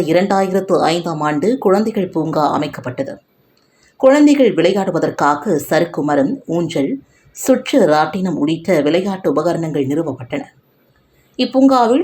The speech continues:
செயற்கை குளம், புல்வெளி அமர்ந்து இளைப்பாற இருக்கைகள் அமைக்கப்பட்டன. சிங்கம் உள்ளிட்ட சிலைகளும் வடிவமைக்கப்பட்டன. சிங்கம் பார்க் எனப்படும் இப்பூங்காவில் ஆரம்பத்தில்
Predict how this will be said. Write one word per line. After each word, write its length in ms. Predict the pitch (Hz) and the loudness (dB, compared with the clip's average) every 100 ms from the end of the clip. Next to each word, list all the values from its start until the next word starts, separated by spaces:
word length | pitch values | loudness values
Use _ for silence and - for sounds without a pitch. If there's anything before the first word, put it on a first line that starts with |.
| - | 0
செயற்கை 400 | 208 240 269 247 - | 2 2 2 -2 0
குளம், 260 | 202 185 233 - - | 2 2 0 -4 0
புல்வெளி 460 | 214 226 226 214 208 - | 2 2 2 2 0 0
அமர்ந்து 320 | - 156 208 - 156 | -2 -2 -2 -2 0
இளைப்பாற 440 | 165 196 196 170 - 240 175 | 2 2 0 0 0 2 0
இருக்கைகள் 420 | 180 214 190 175 147 | 0 -2 -2 -2 -2
அமைக்கப்பட்டன. 520 | 151 - 131 123 156 - _ _ _ _ _ _ _ | -4 -8 -12 -10 -10 -12 _ _ _ _ _ _ _
சிங்கம் 420 | - 233 233 233 170 | -2 2 4 2 2
உள்ளிட்ட 320 | 175 180 190 - | 2 2 0 0
சிலைகளும் 460 | 165 208 220 196 147 151 | 2 2 0 -4 0 0
வடிவமைக்கப்பட்டன. 800 | 175 208 190 - - 127 151 139 _ _ _ _ _ - | 0 0 -6 -6 -8 -8 -10 -12 _ _ _ _ _ -6
சிங்கம் 460 | - 277 302 311 269 | 2 4 4 2 2
பார்க் 280 | 190 196 - 165 | 2 0 -2 -2
எனப்படும் 380 | 170 190 180 156 | -2 -2 -4 -4
இப்பூங்காவில் 560 | 143 160 143 131 156 208 _ _ _ - 170 | -6 -4 -2 -2 -4 -10 _ _ _ 0 2
ஆரம்பத்தில் 520 | 190 180 170 170 | 2 0 0 0